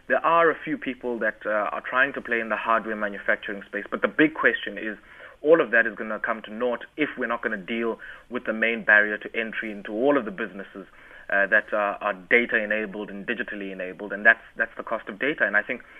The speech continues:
if you look, for instance, at five G, uh, which, uh, uh, the likes of M T N and Vodacom were launching over the last eighteen months or so, uh, there's gonna be a major limitation in how South Africa transitions to five G, which is an enabler of, uh, self-driving cars, Internet of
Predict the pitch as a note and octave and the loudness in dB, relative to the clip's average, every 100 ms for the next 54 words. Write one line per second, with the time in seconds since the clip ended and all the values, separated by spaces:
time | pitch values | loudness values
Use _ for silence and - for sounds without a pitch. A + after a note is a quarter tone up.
0 | - B2 A#2+ A#2+ D#3+ D#3+ - B2 B2 A2 | -14 -8 -4 4 4 4 0 0 -2 -8
1 | G2 - B2 A2+ F#2 A#2+ D#3 - - - | -10 0 4 4 2 -4 -4 -4 -12 -20
2 | _ _ _ _ A2 G2+ G#2 A#2 - G#2+ | _ _ _ _ 2 2 2 -4 0 2
3 | G#2 G2+ G#2 A2 A#2 - A2 A2 G#2+ G#2+ | 2 2 0 4 4 4 -4 -4 -4 -4
4 | G#2 G2 G2+ G2+ G#2 G2 G2 G2+ G#2 G2+ | -4 -4 -8 -8 -8 -10 -8 -6 -6 -8
5 | F#2 F#2+ F#2+ F#2+ G2 - G2+ G#2 G2 G2+ | -8 -10 -6 -6 -6 -6 -8 -8 -6 -6
6 | G2+ F2+ - F2+ - - - - - G#2 | -6 -12 -10 -10 -10 -20 -20 -10 4 4
7 | G#2+ A#2 B2 B2+ A#2+ C#3+ C#3 C3 B2 A#2+ | 6 0 0 0 4 4 4 0 0 -2
8 | B2+ A#2+ A#2 G#2+ G#2+ A2 A2+ G#2 G#2 G#2+ | -4 -4 -6 -6 -6 -2 0 0 -4 -8
9 | - G#2 - C#3+ A#2 G#2 F2+ - G2 F2+ | -4 -6 0 -2 -2 -6 -6 0 0 0
10 | - G#2 - - - A2 A#2 A#2+ A#2+ A#2+ | -6 -6 -8 -14 -12 -8 -2 2 2 4
11 | A2+ G#2+ A#2 A2+ A2 - - G2+ - G#2+ | 2 2 2 2 2 -4 -6 -6 0 -2
12 | G#2 A2+ G2+ G#2 G2+ - G2 G2 F2 G#2 | 2 2 2 0 -6 0 0 0 -4 -8
13 | G2+ G2 G2 | -4 -4 -6